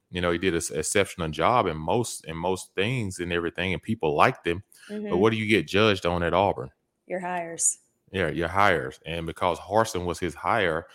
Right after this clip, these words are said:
Speaker 1: and the hire seemed to, to, to fail,
Speaker 2: Yeah.
Speaker 1: you know, it, it came back on him, which was unfortunate, because
Speaker 2: It is.
Speaker 1: I liked Alan Green. A lot of folks really
Speaker 2: Same.
Speaker 1: liked him, but it's just the fact that in any job,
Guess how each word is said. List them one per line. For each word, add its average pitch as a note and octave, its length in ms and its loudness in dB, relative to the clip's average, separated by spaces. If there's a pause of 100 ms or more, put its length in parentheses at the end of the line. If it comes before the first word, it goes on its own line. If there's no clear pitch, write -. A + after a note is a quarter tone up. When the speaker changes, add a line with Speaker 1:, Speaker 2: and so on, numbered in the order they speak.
(420)
Speaker 1:
and E2 120 -6
the D#2+ 60 -2
hire F#2+ 280 2
seemed F2+ 400 -4
to, D#2+ 380 -2
to, D#2+ 200 -8 (120)
to D#2 120 -8
fail, F#2 640 2 (120)
Speaker 2:
Yeah. - 160 0
Speaker 1:
you F2 140 -4
know, F2+ 180 0
it, F#2 300 -4 (160)
it F2 120 -8
came G2 280 -2
back F2+ 200 2
on F2+ 200 -2
him, B2 260 -2
which G#2+ 140 -4
was A#2+ 100 -6
unfortunate, C3 720 -2
because - 360 4
Speaker 2:
It F2+ 100 0
is. - 120 -16 (220)
Speaker 1:
I A#2 100 4
liked A#2 340 4
Alan E2+ 280 4
Green. D2+ 240 -6
A C#2+ 80 -6
lot G2+ 260 4
of A2+ 80 0
folks F#2 300 0
really F2 260 0
Speaker 2:
Same. D#2+ 80 -2
Speaker 1:
liked - 240 -2
him, D#2 220 -6
but E2+ 240 -2 (340)
it's F#2 140 -2
just G2 160 -4
the E2+ 100 -4
fact F#2+ 360 2
that G2+ 260 2 (180)
in F2+ 180 -4 (120)
any B2 260 0
job, D#2 460 -2